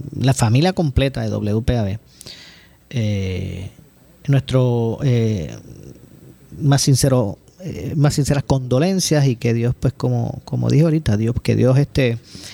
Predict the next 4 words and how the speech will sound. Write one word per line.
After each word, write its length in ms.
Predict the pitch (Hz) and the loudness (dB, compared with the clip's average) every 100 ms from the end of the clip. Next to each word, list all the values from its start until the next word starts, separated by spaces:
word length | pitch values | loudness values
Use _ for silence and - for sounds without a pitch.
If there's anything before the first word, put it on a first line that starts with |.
| - - | -12 -4
pueda 220 | 127 131 | -2 0
conceder 760 | 135 131 113 - 110 110 127 | 0 0 -2 -2 0 2 0
fortaleza, 960 | 127 123 110 - 98 110 131 - - 98 | 0 -4 -4 -6 -2 0 2 0 -2 -2
consuelo 840 | - 101 95 - 113 120 117 92 | 0 0 0 0 2 2 2 0